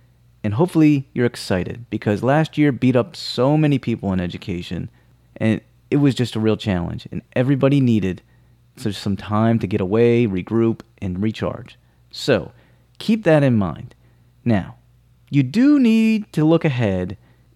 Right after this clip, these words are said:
We're at the end of July. We're moving <laughs> forward. What comes next? So much of what I've learned in all my years, whether it was teaching or even especially coaching, 'cause I, in case you don't know,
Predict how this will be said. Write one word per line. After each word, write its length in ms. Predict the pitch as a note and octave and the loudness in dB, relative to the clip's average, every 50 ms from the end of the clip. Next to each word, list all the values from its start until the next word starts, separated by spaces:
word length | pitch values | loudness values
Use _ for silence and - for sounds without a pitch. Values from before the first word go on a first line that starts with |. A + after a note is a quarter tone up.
| _ - | _ -10
We're 80 | F2+ | -10
at 80 | F2+ - | -10 -6
the 140 | - F2+ A#2 | -4 -2 0
end 120 | D3+ E3+ | 2 2
of 60 | F3+ | 2
July. 760 | E3+ F#3 F3 E3+ E3 D#3+ D#3 D#3 D3+ D3+ D3+ D3+ D3 C3+ - _ _ _ | 2 0 2 2 2 2 2 2 2 2 2 0 0 -2 -4 _ _ _
We're 100 | - F#2 | -6 -2
moving 380 | G2+ G#2+ C#3+ E3+ D#3+ F#3+ F#3 | 0 2 2 2 4 2 0
<laughs> 120 | D#3+ - - | 0 0 0
forward. 600 | E3 D#3+ D#3+ D3+ D#3+ D#3 D#3 D3 D3 C#3+ C3+ - _ _ _ _ _ _ _ _ _ _ _ _ | 4 4 6 6 6 6 6 6 4 2 0 -6 _ _ _ _ _ _ _ _ _ _ _ _
What 180 | - - B2 C3+ | -6 -4 -4 -4
comes 340 | - - C#3 C3+ C3 - G#2+ | -2 -2 0 0 0 0 -2
next? 400 | G2 E2+ - - - - _ _ _ _ _ _ _ _ _ _ _ _ _ _ _ _ - | -2 -4 -4 -8 -14 -20 _ _ _ _ _ _ _ _ _ _ _ _ _ _ _ _ -14
So 220 | - - G#3 A#3+ | -2 0 2 2
much 220 | B3 A#3 G#3+ - F3 | 4 2 2 2 0
of 100 | D#3 C#3 | 0 2
what 160 | C3+ C3+ C3 | 2 4 4
I've 160 | C3 B2+ A#2 | 4 4 2
learned 320 | B2 B2 A#2+ B2 B2+ A#2+ - | 2 2 2 4 2 2 0
in 140 | - A2+ G#2+ | -2 -2 0
all 120 | A2 A#2+ | 2 2
my 120 | A#2 A2+ | 4 4
years, 400 | A2+ A2 G#2 G#2+ G#2+ G#2+ G#2+ G2 | 4 4 2 2 2 2 0 0
whether 240 | G2 G2+ G2+ G#2 G2+ | 0 0 2 2 2
it 80 | F2 - | 0 -2
was 160 | - G2 - | -4 -8 -8
teaching 560 | - - F#3 G3+ - - G3 F#3 F#3 F3+ E3 - | -4 -4 -4 -2 0 0 0 2 2 0 -2 -4
or 280 | - G2+ G2+ G#2 G2 | -4 -2 -2 -2 -2
even 280 | - - F#3+ G#3+ G#3+ D3 | -2 -2 -2 0 0 0
especially 460 | A2+ - - - C3+ B2+ - - G2 | 0 -2 -2 -2 -2 -2 -2 -4 -6
coaching, 420 | - - - C3+ C3+ C3 - A#2 G#2 | -6 -2 0 0 0 0 0 -4 -4
'cause 120 | G2+ G2 | -2 -2
I, 140 | G2+ G2+ G2 - - - | -2 -4 -4 -6 -10 -8
in 280 | A#2 A2+ - - G#2 | -6 -6 -6 -8 -10
case 220 | - - A#2+ - - | -6 -6 -6 -6 -4
you 60 | G#2 | -4
don't 160 | G#2 G2 G#2 | 0 0 2
know, 260 | B2+ C#3+ C3+ A2+ G2+ | 2 4 2 2 0